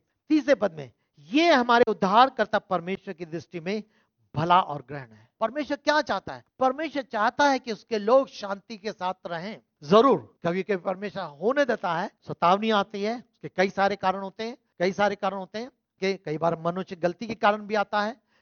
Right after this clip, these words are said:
कई बार परमेश्वर अलाउ भी करता है, कई बार शत्रु विरोध भी लाता है, कई अलग अलग पहलू हैं जो हम अब सतावनी के बारे में पाते हैं। तो अलग अलग तरीके हैं, उसके अलग अलग कारण भी हो सकते हैं।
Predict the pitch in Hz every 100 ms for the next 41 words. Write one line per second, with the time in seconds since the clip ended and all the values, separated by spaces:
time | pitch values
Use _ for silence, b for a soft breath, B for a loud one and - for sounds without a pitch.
0 | - 147 165 165 160 165 196 156 165 208
1 | 226 214 - 220 240 _ - 302 294 254
2 | - - - 160 208 214 214 226 190 226
3 | 214 240 247 - b - 302 320 226 247
4 | 269 247 - _ 190 185 220 214 165 135
5 | _ _ 202 196 190 - 175 175 180 185
6 | 180 165 170 160 156 - 190 202 - 254
7 | 247 285 294 277 233 208 196 196 214 175
8 | - 196 180 175 170 156 160 160 151 151
9 | _ 165